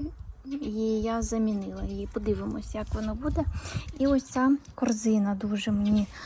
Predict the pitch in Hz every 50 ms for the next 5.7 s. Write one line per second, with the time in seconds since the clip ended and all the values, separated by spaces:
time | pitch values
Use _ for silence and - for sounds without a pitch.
0 | - - - - - 233 208 254 311 330 - 294 254 247 240 233 - - 240 240
1 | 226 - - - - - - 262 247 240 - 240 214 - - 233 226 226 - -
2 | - 107 214 214 214 107 107 - - - - - - - 226 226 220 220 233 226
3 | - - 254 240 233 233 220 208 208 208 - - - - 220 220 214 208 - -
4 | - - - - - 208 208 208 208 208 208 208 202 208 226 220 220 226 - -
5 | 302 311 359 392 381 320 285 277 269 269 269 269 277